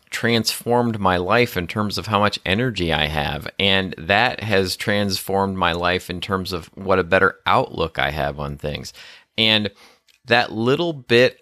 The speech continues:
of short-term pain of tracking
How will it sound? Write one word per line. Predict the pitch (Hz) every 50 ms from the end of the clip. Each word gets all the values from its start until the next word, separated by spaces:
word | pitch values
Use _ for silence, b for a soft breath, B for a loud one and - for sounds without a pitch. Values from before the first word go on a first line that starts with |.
| -
of | 101 101 98 95 95 92 87 82 - _
short-term | - - - - 110 107 107 101 - - - 131 117 117 110 101 -
pain | - - 95 87 87 90 92 104 123 147 147 b b b b b b b _
of | - 85 82 -
tracking | - - - 80 82 95 - - 131 135 139 143 143